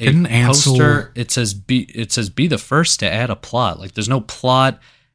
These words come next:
Speaker 1: It just says it's
Speaker 2: Isn't
Speaker 1: in de-
Speaker 2: Ansel Elgort in some shit? Didn't he get, like, Me Too'd?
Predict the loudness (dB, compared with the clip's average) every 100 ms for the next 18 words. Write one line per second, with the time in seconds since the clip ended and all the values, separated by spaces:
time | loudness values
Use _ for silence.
0 | _ -8 -2 0 0 2 2 2 2 2
1 | 2 4 2 2 2 2 2 2 0 0
2 | 0 2 0 0 0 -2 -4 -10 -6 -4
3 | -4 -2 -4 -4 -12 -12